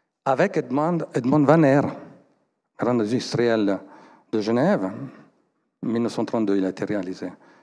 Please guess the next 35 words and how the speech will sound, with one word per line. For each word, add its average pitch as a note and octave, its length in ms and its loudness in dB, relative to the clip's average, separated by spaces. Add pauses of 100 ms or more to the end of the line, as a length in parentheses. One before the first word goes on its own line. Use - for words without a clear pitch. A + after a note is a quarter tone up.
(440)
On C#3 80 -4
dit B2+ 180 -2
que C3+ 120 0
Le A#2+ 120 2
Corbusier, A#2+ 440 0
il, B2 200 -4 (460)
il - 260 -8
était A#2+ 140 -4
trop A#2+ 240 0
énervé A#2 340 0
avec, G#2 280 0
euh, G#2+ 280 0 (280)
Edmond A2 180 0
Van G#2+ 160 2
Aert, G#2+ 240 0
donc, G2 220 -4
euh, G2 100 0
il F#2+ 140 -2
n'est F#2+ 80 -2
même G2+ 160 -2
pas, G2+ 180 -4 (220)
jamais G#2+ 240 0
allé G#2 100 0
sur - 140 -8
le G2+ 40 0
chantier. A2 440 -4 (520)
Mais A#2 100 -2
c'est C3+ 100 -2
une C3 80 0
construction C3+ 400 -2
en C3 40 0
sec, D3 460 -4
l'immeuble B2 380 0
villa, B2+ 500 0 (380)
et F3 220 2